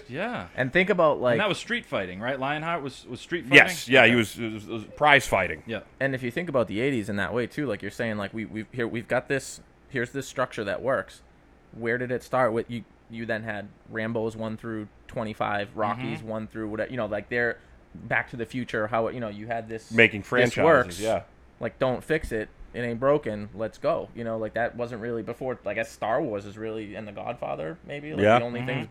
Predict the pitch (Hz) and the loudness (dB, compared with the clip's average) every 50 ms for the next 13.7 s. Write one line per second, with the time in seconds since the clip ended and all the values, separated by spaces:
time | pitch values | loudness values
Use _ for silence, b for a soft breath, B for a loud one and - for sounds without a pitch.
0 | - _ - - 95 101 107 110 120 120 127 135 135 - 104 98 104 107 110 110 | -14 _ -10 -6 -4 -2 -2 0 0 0 -2 -2 -2 -2 -4 -4 -4 -4 -4 -4
1 | 110 107 104 101 - b b b b b - 175 123 117 - 123 110 127 135 117 | -4 -6 -8 -10 -14 b b b b b 0 0 0 0 -2 -4 -4 -4 -2 0
2 | 123 131 165 190 - - 131 117 107 101 104 98 104 104 104 107 104 101 101 92 | 0 0 0 0 -2 -4 -4 -4 -4 -4 -6 -6 -6 -6 -6 -6 -6 -4 -6 -6
3 | - - 131 131 110 101 127 - - - - _ - - - - - - - 110 | -4 -2 -2 -2 -2 -4 -6 -8 -12 -20 -20 _ -20 -20 -20 -20 -12 -4 -2 0
4 | 117 117 98 - 104 110 120 127 107 101 95 98 107 110 - - 127 165 190 - | 0 0 -2 -4 -2 0 2 2 2 2 0 0 0 0 6 10 10 10 10 8
5 | 156 165 - - 139 101 - - - 170 - - - 123 110 101 101 104 b b | 2 -2 0 2 2 2 0 0 -2 -4 -4 -4 -6 -8 -6 -6 -8 -10 b b
6 | b b - 123 - - 165 147 139 135 139 135 131 131 139 143 123 127 117 127 | b b -10 -10 -6 -4 -4 -4 -4 -4 -4 -4 -4 -4 -4 -4 -4 -2 -2 -2
7 | 196 208 - - 175 170 - - - - 98 98 - - 165 180 185 185 185 180 | -2 -4 -4 -6 -6 -8 -8 -8 -6 -4 -4 -4 -2 0 2 4 4 4 4 2
8 | 165 - 220 147 135 120 127 139 131 156 156 170 160 139 98 95 101 123 165 180 | 2 2 2 2 2 2 2 2 2 2 2 2 2 0 0 0 2 2 2 2
9 | - - 98 101 107 123 127 131 117 110 107 - - 143 143 139 131 - - 107 | 0 -2 -6 -2 -2 0 0 0 0 -2 -4 -4 -2 0 0 2 2 0 0 -2
10 | 143 139 - 147 156 165 156 139 127 120 120 113 123 120 123 117 - - - - | -2 0 2 4 4 4 2 0 0 0 0 0 0 0 0 0 -2 -4 -10 -14
11 | - - 107 113 139 143 - 127 104 104 120 113 110 120 123 123 127 120 - 101 | -8 -2 0 0 0 0 -2 -6 -6 -4 -6 -6 -6 -8 -8 -8 -8 -8 -6 -6
12 | 98 107 - - 90 98 95 92 87 85 104 - - 123 135 127 104 76 123 123 | -6 -6 -6 -8 -8 -8 -8 -8 -8 -10 -10 -8 -6 -4 -2 0 0 2 2 0
13 | 117 110 - 139 120 - 107 104 - 123 113 - - - | 0 0 -2 -6 -6 -8 -10 -6 -4 -4 -6 -6 -10 -20